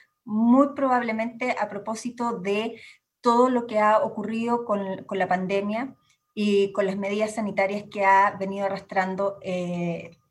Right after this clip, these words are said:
el covid. Eh, hablamos entonces del teletrabajo. Y en este sentido quería saber qué pasa con el teletrabajo en Bolivia. ¿Crees que esto se va a adoptar como una manera,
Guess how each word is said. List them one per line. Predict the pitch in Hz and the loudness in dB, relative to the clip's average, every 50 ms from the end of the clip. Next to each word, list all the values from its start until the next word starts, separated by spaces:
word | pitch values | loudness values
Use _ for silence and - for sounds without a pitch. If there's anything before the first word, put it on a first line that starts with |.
| - | -6
el | - 202 190 - | -4 -4 -2 2
covid. | - 202 180 165 - - - - _ _ _ _ _ _ _ _ - - - _ _ _ _ _ _ _ | 4 4 4 4 0 -8 -12 -20 _ _ _ _ _ _ _ _ -20 -20 -20 _ _ _ _ _ _ _
Eh, | - 208 | 0 0
hablamos | 202 202 220 233 233 240 254 262 | 2 4 6 6 6 6 6 4
entonces | 254 - - 233 233 240 269 247 240 | 2 -2 -2 -2 -2 -2 -2 -2 -2
del | 220 208 202 | -2 -4 -4
teletrabajo. | - 220 214 214 214 214 190 180 170 165 - - - - _ _ _ _ _ _ _ - _ - _ _ _ _ _ _ _ | -2 -2 -2 -2 -2 -2 -2 0 -2 -2 -4 -10 -18 -20 _ _ _ _ _ _ _ -20 _ -20 _ _ _ _ _ _ _
Y | - 226 220 226 233 226 226 226 | -4 -2 0 0 0 -2 -2 0
en | 233 240 262 | 2 2 2
este | 285 285 - 302 | 2 0 -2 -4
sentido | - 311 277 269 - 269 269 285 285 285 | 0 0 0 0 2 2 2 2 2 0
quería | 277 240 240 247 262 269 | 0 -2 0 0 0 -2
saber | - - 233 214 214 226 233 233 233 - _ _ _ _ _ _ _ _ _ _ _ _ _ _ _ _ _ _ | 0 -2 -2 -2 -2 -4 -4 -6 -10 -16 _ _ _ _ _ _ _ _ _ _ _ _ _ _ _ _ _ _
qué | - 311 | -2 0
pasa | - - 294 294 294 311 294 | 4 6 6 4 6 4 2
con | 285 254 240 | 4 4 4
el | 240 233 | 4 2
teletrabajo | - 240 233 233 233 233 214 214 214 214 - 247 240 - - | -2 -4 -4 -2 0 2 4 4 4 2 0 -2 -2 -2 -2
en | 208 214 202 | -2 -2 0
Bolivia. | 190 202 202 202 180 156 156 - - - - _ _ _ _ _ - | 2 2 2 2 0 -2 -4 -12 -16 -18 -20 _ _ _ _ _ -6
¿Crees | - 247 262 277 269 - - - | -2 2 2 2 2 0 -8 -8
que | - 254 240 247 254 254 254 - | -4 -2 0 2 2 0 -2 -6
esto | 220 - - - 247 | -10 -12 -10 -10 -8
se | - - 226 196 | -8 -6 -8 -4
va | 190 208 208 214 220 226 | 0 2 4 6 6 4
a | 214 - 208 | 4 2 -2
adoptar | 196 190 190 185 - - - 208 208 208 220 240 247 - - - - _ _ _ _ _ | -4 -4 -4 -6 -8 -4 0 4 4 6 4 4 0 -6 -14 -20 -20 _ _ _ _ _
como | - 208 196 196 196 | -6 -4 -2 0 0
una | 196 208 214 208 | 2 2 2 2
manera, | 208 202 196 196 202 208 208 208 202 208 208 208 | 2 2 0 0 0 2 4 4 4 4 0 -4